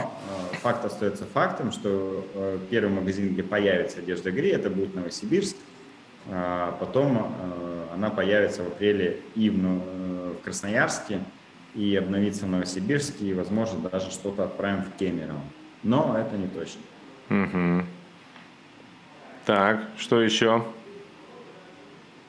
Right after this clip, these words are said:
Speaker 2: Не, давай теперь мой ход. О, Коля отвалился, и меня теперь показывают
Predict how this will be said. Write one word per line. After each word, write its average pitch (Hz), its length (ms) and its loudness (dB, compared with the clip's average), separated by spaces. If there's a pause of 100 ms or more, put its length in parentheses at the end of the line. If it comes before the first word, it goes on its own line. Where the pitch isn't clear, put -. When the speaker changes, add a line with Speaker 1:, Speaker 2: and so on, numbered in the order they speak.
(360)
Speaker 2:
Не, 123 140 6
давай 156 260 8
теперь 156 280 4
мой 156 220 8
ход. - 360 4 (2500)
О, 95 360 4 (1160)
Коля 113 260 6
отвалился, 117 600 4
и 104 200 4
меня 107 320 6
теперь 101 280 2
показывают 95 920 4